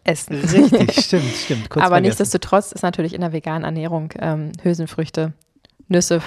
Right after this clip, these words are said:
Speaker 1: <laughs> und Samen ein riesengroßer Punkt, die unfassbar nährstoffreich sind. Und auch da neunzehnhundertsechzig, da hat das, die Zahl schon abgenommen, aber da haben noch, haben die Menschen noch zwei Kilo, äh, Hülsenfrüchte zu sich genommen.
Speaker 2: Wow.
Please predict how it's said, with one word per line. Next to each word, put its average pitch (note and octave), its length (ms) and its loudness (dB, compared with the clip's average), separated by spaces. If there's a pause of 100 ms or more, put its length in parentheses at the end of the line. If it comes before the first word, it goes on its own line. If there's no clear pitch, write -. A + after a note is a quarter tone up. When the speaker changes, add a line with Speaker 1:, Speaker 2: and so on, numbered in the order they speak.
Speaker 1:
<laughs> G3 160 0
und E3+ 160 -4
Samen D#3 380 0
ein D3+ 240 -4
riesengroßer G3+ 680 0
Punkt, F3 400 -6
die E3+ 200 -4 (500)
unfassbar G#3 480 2
nährstoffreich E3 680 0
sind. E3 260 -2
Und E3+ 140 -6
auch - 140 0
da F#3+ 240 0
neunzehnhundertsechzig, G3 1400 0
da D#3 160 -4
hat F3+ 140 -4
das, E3+ 160 -2
die F3+ 140 -12
Zahl F3+ 200 2
schon - 140 -10
abgenommen, F3 520 0
aber E3 100 -2
da F3+ 240 0
haben F#3 100 0
noch, E3+ 260 -2 (640)
haben F#3+ 140 0
die F3 80 0
Menschen F#3 260 0
noch F3 120 0
zwei F#3+ 280 2
Kilo, G3 640 2
äh, F3 180 2
Hülsenfrüchte G3+ 520 2
zu - 140 -8
sich E3 200 -4
genommen. E3 460 -2
Speaker 2:
Wow. C3 320 2